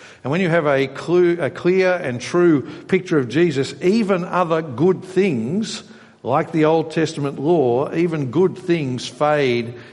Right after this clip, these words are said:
in comparison to Jesus. And so the argument has been in these first couple of chapters, the words of the prophets are good and wonderful, but the word of the Son of God is best.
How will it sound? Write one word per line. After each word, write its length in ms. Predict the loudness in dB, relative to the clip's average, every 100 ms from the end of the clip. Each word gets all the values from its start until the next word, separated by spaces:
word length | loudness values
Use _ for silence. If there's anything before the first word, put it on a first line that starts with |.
| -8
in 140 | -6
comparison 680 | -4 -6 0 0 0 -2 -6
to 100 | -6
Jesus. 540 | -2 -2 -2 -6 -14 -18 -20 -20 -10
And 100 | 0
so 80 | 4
the 100 | 6
argument 400 | 6 4 0 0
has 140 | 0
been 300 | 2 2 2
in 60 | 2
these 180 | 0 2
first 260 | 2 0
couple 180 | 0 -2
of 80 | -2
chapters, 420 | 0 0 0 -2 -4 -16 -4
the 80 | 0
words 420 | 4 6 6 4
of 80 | 0
the 80 | 0
prophets 560 | 2 2 0 -4 -2
are 140 | 0 0
good 400 | 2 4 4 0
and 280 | -4 -2
wonderful, 800 | 0 2 2 0 0 0 -2 -4 -16 -20 -20 -20 _
but 200 | -2 0
the 80 | 0
word 300 | 2 4 2
of 100 | 0
the 60 | -4
Son 180 | -2 -2
of 100 | 0
God 200 | 0 0
is 100 | -2
best. 500 | -4 -4 -12 -18